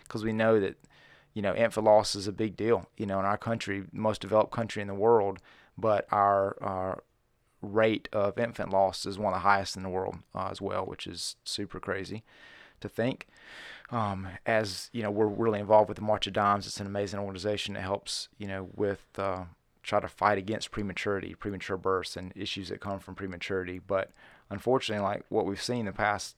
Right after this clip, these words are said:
ten years or so is as – as money has, like, actually increased to the March of Dimes and to research for,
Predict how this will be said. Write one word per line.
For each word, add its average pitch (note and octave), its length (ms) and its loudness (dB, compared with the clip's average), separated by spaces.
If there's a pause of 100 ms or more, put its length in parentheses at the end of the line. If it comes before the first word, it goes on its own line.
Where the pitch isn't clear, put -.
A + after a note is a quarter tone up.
(120)
ten A#2 280 -4
years A2+ 220 -4
or G#2+ 80 -8
so G2+ 260 0
is G2 100 -2
as – G#2 440 6 (380)
as G#2+ 180 2
money G#2 440 0
has, G2 180 -4
like, G#2 280 2
actually G#2+ 360 -2
increased G2+ 560 -4
to A2 100 -4
the G2+ 60 0
March G2+ 260 -2
of F#2+ 80 -4
Dimes G#2 320 0
and F2+ 80 -10
to F#2 80 -8
research G2+ 580 -2
for, F#2 320 -2